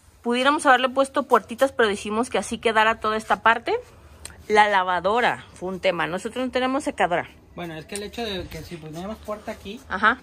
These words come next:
Speaker 2: iba a estorbar esto.
Speaker 1: Ah, sí,
Speaker 2: Entonces
Speaker 1: sí, sí.
Speaker 2: no íbamos a poder estar abriendo, sería muy
Speaker 1: Ajá.
Speaker 2: incómodo.
Speaker 1: Ajá.
Speaker 2: Entonces por eso también es que se decidió que esto quedara así a la, abierto,
Speaker 1: Ujú.
Speaker 2: aparte de que pues está esta que va a mantener a-,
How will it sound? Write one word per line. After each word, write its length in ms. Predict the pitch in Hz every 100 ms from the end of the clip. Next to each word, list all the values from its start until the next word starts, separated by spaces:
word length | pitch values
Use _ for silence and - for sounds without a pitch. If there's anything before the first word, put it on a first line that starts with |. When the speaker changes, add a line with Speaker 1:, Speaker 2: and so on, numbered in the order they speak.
| -
Speaker 2:
iba 160 | 156 185
a 20 |
estorbar 440 | - 160 143 143
esto. 260 | 151 - -
Speaker 1:
Ah, 180 | 226 240 262
sí, 120 | 269
Speaker 2:
Entonces 200 | 277 277
Speaker 1:
sí, 60 | 247
sí. 40 |
Speaker 2:
no 60 | 196
íbamos 220 | 160 151
a 80 | 143
poder 340 | - 135 139 147
estar 260 | 147 156 151
abriendo, 460 | 147 156 156 135
sería 260 | 131 147 147
muy 160 | 165
Speaker 1:
Ajá. 140 | 233 233
Speaker 2:
incómodo. 340 | 180 175 147 - -
Speaker 1:
Ajá. 260 | 226 254
Speaker 2:
Entonces 300 | 294 147 143
por 180 | - 151
eso 160 | 147 190
también 300 | 175 156 160
es 80 | 180
que 80 | 185
se 140 | 190
decidió 380 | 165 147 151 147
que 100 | 170
esto 180 | - -
quedara 300 | 151 143 156
así 260 | 156 165
a 120 | 160 156
la, 240 | 135 131 - - - - - -
abierto, 680 | 135 151 190 196 - 175 - -
Speaker 1:
Ujú. 160 | 262
Speaker 2:
aparte 260 | 269 - 202
de 140 | 180
que 140 | - 120
pues 200 | 123 135
está 320 | - 147 160
esta 260 | 156 190
que 140 | - 147
va 100 | 135
a 40 |
mantener 420 | 160 156 143 143
a-, 160 | 151